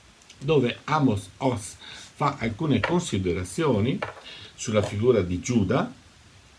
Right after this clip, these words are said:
e spiega anche in parte, eh, un po' la storia di questo libro di cui vi ho già parlato. Allora, innanzitutto la figura di Giuda è vista come la quintessenza del tradimento,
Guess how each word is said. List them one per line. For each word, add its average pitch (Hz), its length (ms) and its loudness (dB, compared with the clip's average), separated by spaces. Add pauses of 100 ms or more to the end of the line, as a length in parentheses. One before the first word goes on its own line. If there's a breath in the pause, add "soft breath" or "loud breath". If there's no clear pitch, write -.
(720)
e 165 80 0
spiega 208 560 0
anche 107 380 -4
in 202 160 0
parte, - 560 -4
eh, 98 340 -6 (440)
un 135 180 -4
po' 87 280 -10
la 120 120 -8
storia - 560 -10 (540 loud breath)
di 104 120 -4
questo 101 320 -2
libro 85 460 -2
di 101 220 -8
cui 113 160 -2
vi 90 140 0
ho 87 100 0
già 135 160 -2
parlato. 90 640 -8 (1600 loud breath)
Allora, 113 220 -2
innanzitutto - 800 -2
la 107 120 -6
figura 139 340 0
di 113 160 0
Giuda 143 300 2
è 123 80 2
vista 110 300 -2
come 117 260 -2
la 110 120 -2
quintessenza 113 800 -2
del 90 180 -6
tradimento, 80 840 -8